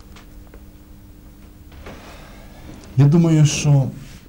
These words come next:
глядачам я бажаю великого Божого благословіння.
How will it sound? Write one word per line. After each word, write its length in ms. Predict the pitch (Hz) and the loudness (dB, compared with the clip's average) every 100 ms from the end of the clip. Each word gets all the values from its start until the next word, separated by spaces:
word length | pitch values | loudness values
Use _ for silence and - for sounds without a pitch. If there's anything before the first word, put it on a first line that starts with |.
| - _ _ _ - - - - _ _ - - | -20 _ _ _ -16 -16 -16 -20 _ _ -20 -12
глядачам 600 | 104 117 117 143 127 - - | -8 -6 -6 -8 -10 -12 -12
я 120 | 117 | -8
бажаю 440 | 113 113 117 113 - | -8 -6 -6 -6 -8
великого 400 | - 120 123 123 | -6 -4 -4 -4
Божого 340 | 117 110 110 110 | -6 -6 -6 -8
благословіння. 720 | 104 110 110 - 110 107 98 | -8 -8 -8 -8 -6 -6 -10